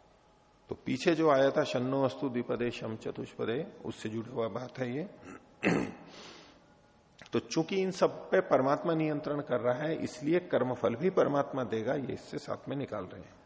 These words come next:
रोके। तो इसमें जो प्रमाण दिए, इंद्रो विश्वस्य राजति, यजुर्वेद का, अब दूसरा प्रमाण दे रहे हैं श्वेताश्वतर उपनिषद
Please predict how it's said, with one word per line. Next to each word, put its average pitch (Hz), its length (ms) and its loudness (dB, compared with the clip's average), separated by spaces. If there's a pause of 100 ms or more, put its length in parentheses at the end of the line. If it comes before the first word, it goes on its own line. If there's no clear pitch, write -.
(2500)
रोके। 87 300 -10 (3750)
तो 101 280 -2 (100)
इसमें 131 260 -4
जो 131 80 -2
प्रमाण 127 420 0
दिए, 110 360 -4 (1700)
इंद्रो 113 380 2
विश्वस्य 104 520 -6
राजति, 90 600 -6
यजुर्वेद 95 420 -6
का, - 140 -4 (720)
अब 95 60 -6
दूसरा 104 280 -2
प्रमाण 104 420 -2
दे 98 140 -4
रहे 110 140 -4
हैं - 260 -10
श्वेताश्वतर - 920 -8
उपनिषद 92 460 -8